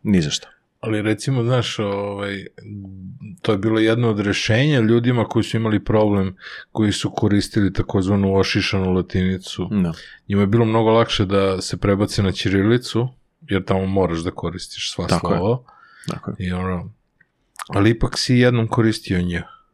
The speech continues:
Speaker 1: Jesam. To je jedno od mojih najomiljenijih marketinških, da kažem, kampanja,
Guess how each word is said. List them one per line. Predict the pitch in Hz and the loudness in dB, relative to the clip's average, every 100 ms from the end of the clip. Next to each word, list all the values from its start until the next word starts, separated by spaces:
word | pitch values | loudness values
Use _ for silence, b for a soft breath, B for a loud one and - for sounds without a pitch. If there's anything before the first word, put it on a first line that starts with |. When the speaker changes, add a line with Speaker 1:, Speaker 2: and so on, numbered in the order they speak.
| _ _ _ _ | _ _ _ _
Speaker 1:
Jesam. | 90 80 - B B 120 B B B _ _ - - _ | -6 -4 -6 B B -20 B B B _ _ -20 -20 _
To | - 92 | 0 2
je | 82 71 - B B B B B B B B B B B | 2 0 -8 B B B B B B B B B B B
jedno | 113 120 117 | 4 6 6
od | |
mojih | 110 117 110 - - | 6 6 4 0 0
najomiljenijih | 95 117 123 123 117 113 113 110 - | 4 6 6 6 6 6 6 4 4
marketinških, | 110 113 110 104 90 90 | 4 4 4 2 2 2
da | 98 98 | 4 6
kažem, | 104 98 92 | 6 6 6
kampanja, | 101 95 101 101 82 | 4 6 6 6 4